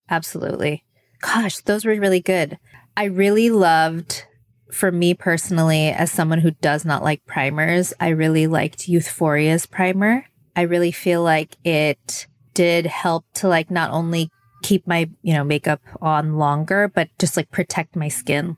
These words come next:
like, a really nice protective barrier, like skincare. And then the makeup looked really lovely on top of it. And I just think the brand in general, the things that Fiona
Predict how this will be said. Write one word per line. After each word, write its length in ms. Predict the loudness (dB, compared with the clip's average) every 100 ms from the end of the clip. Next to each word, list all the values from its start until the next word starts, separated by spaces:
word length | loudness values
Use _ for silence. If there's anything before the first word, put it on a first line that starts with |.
| _
like, 180 | -6 -4 -12 _ -18 -16 -16 -10 -4
a 120 | -2
really 420 | 0 2 2 0 _ -2
nice 580 | 0 0 -4 -8 -12 -10
protective 600 | -4 -2 -2 -2 -2 -4 -4
barrier, 720 | -4 -4 0 2 2 0 -2 _ -20 -20 _ -6
like 140 | -4
skincare. 640 | -4 -4 -4 -2 -2 -2 -6 _ -20 -20 -4
And 220 | -2 2
then 180 | 2 2
the 80 | 2
makeup 320 | 0 0 -4 _ -4
looked 320 | -2 -2 -2
really 240 | -2 0 0
lovely 340 | 0 2 2
on 140 | 0
top 280 | -2 -4 0
of 140 | 0 2
it. 180 | 2
And 240 | 2 0 0
I 140 | -2
just 220 | 0 -2
think 180 | 0 0
the 80 | 0
brand 300 | -2 0 2
in 140 | 2 2
general, 480 | 2 2 2 2
the 80 | 0
things 280 | -2 0 2
that 140 | 0
Fiona 400 | -2 -2 0 0